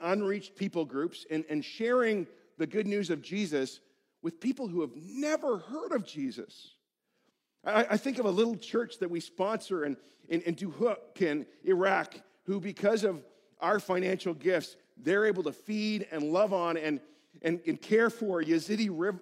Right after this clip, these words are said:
refugees who are, are so badly in need of the hope and compassion of Jesus. This little church couldn't, couldn't have done this without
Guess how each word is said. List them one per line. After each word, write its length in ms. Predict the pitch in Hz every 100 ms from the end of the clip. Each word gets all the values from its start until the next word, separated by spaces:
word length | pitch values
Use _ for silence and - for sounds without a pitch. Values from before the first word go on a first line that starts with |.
| -
refugees 840 | 196 220 208 131 135 131 139 - _ _ _ _ _ _ _ -
who 120 | 202
are, 200 | 190 196 156
are 100 | 151
so 220 | 240 202
badly 680 | 190 202 226 202 175 170
in 120 | 160 175
need 200 | 196 165
of 100 | 131
the 100 | 131
hope 280 | 180 175
and 80 | 165
compassion 580 | 151 135 151 156 - 120
of 100 | 107
Jesus. 420 | 135 139 110 92 _ _ _ _ _ _ _ _ _ _ _ _ 165
This 160 | 160
little 160 | 208 214
church 380 | - 220 208 -
couldn't, 240 | 220 208 - _ _
couldn't 180 | 240 226
have 100 | 160
done 260 | 202 240 214
this 280 | 151 - - _ _ -
without 500 | 180 208 208 196